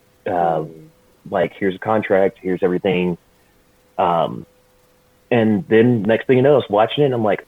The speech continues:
Speaker 1: "Oh, wow, that's my music on this
Speaker 2: <laughs>
Speaker 1: documentary." <laughs> It was really cool. And they actually used, like, a minute and fifteen seconds, which is pretty long placement.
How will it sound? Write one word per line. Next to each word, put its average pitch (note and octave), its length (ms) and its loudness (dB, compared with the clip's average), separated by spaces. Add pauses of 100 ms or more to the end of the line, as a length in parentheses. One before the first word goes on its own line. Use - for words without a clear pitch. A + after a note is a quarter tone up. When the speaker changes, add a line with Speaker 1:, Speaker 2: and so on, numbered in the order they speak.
Speaker 1:
"Oh, G3 140 6
wow, D#3+ 320 2
that's B2+ 240 0
my B2 140 2
music C3+ 340 -2
on F#2+ 120 2
this - 160 2
Speaker 2:
<laughs> - 80 -16
Speaker 1:
documentary." G#2 600 -2 (260)
<laughs> - 340 -2
It A2 120 4
was A#2+ 220 2
really G#2 280 0
cool. B2 340 0 (380)
And G#2+ 100 2
they B2 60 6
actually C3 260 2
used, C3 200 2
like, A2+ 160 4
a F2+ 60 -2
minute G#2+ 420 2
and G#2 120 -12 (140)
fifteen A#2+ 480 -2
seconds, G#2+ 320 0
which G2+ 140 -2
is G2+ 100 -6 (120)
pretty D3+ 220 2
long A2+ 260 2
placement. G#2 500 -2